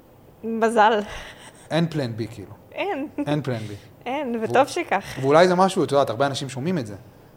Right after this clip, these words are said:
Speaker 2: וגם הרבה אנשים שמתעסקים באומנות ובחלומות, סבבה? אולי זה גם משהו שהוא, שצריך לשמוע. זה לא רגע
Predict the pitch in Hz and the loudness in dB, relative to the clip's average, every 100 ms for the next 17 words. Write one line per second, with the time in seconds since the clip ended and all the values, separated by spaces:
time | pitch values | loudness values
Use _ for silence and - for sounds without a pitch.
0 | 113 110 113 107 135 135 147 131 113 - | -12 -10 -8 -2 -2 -2 -6 -6 -8 -6
1 | 156 131 120 196 175 - - - - 113 | -4 -4 -4 -6 -6 -14 -20 -20 -16 -14
2 | 95 117 120 123 - - - - - - | -10 -10 -6 -8 -8 -18 -20 -20 -20 -14
3 | 120 113 131 160 - - - - - - | -8 -4 -4 -6 -14 -20 -20 -20 -20 -20
4 | 123 120 135 131 156 151 - 127 127 117 | -6 -2 -2 0 0 0 -2 -6 -4 -6
5 | 120 120 117 117 117 117 - - - - | -6 -6 -4 -4 -6 -8 -12 -20 -20 -20
6 | - - - - - - - - 214 - | -20 -20 -20 -20 -18 -16 -12 -10 -8 -6
7 | 135 110 - - - - - - - - | -6 -6 -12 -20 -20 -20 -20 -20 -20 -20
8 | - - - - - - - - - _ | -20 -20 -20 -20 -20 -20 -20 -20 -20 _
9 | - - - - - - - 120 110 113 | -20 -20 -20 -20 -20 -20 -18 -10 -8 -2
10 | 190 226 170 | -2 -2 -6